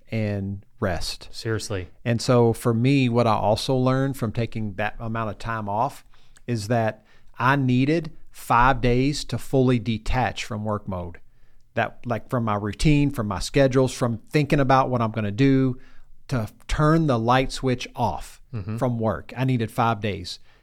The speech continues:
Speaker 1: And then the next five days were, uh, like, slow build up to getting full rest. Day ten, um, man, I was like, "Man, this is incredible." And I, I kept a journal every day over my sabbatical, forty day,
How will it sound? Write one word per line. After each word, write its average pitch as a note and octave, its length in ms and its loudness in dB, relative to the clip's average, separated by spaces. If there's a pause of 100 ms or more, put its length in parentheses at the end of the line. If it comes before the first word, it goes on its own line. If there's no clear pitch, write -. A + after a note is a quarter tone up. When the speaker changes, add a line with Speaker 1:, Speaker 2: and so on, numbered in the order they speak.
(140)
Speaker 1:
And B2+ 300 0
then D3+ 380 8
the B2 100 2
next C#3+ 400 2
five B2+ 320 2
days A#2 500 -2 (380)
were, B2 580 2 (240)
uh, B2 180 -4
like, B2 280 -2
slow C#3+ 720 4
build C3+ 380 4
up A2 300 -4
to B2 100 -4
getting A#2 320 0
full D3 320 2
rest. A#2+ 480 0 (680)
Day B2+ 220 2
ten, B2 720 2 (420)
um, A2 640 -2
man, A#2+ 240 -2
I A2+ 60 -2
was A2 180 -6
like, G#2 140 -4 (180)
"Man, G#2+ 280 -6
this A#2 340 -6
is A2+ 400 -6
incredible." G#2 640 -6
And B2 160 -2
I, F3+ 120 0 (580)
I A2+ 100 -8
kept D3+ 240 -2
a A2 60 -8
journal A2 440 -4
every A2+ 220 -4
day G#2+ 240 -4
over A2 220 -6
my G#2 140 -4
sabbatical, G#2 520 -8
forty A2+ 320 -4
day, G#2+ 320 -4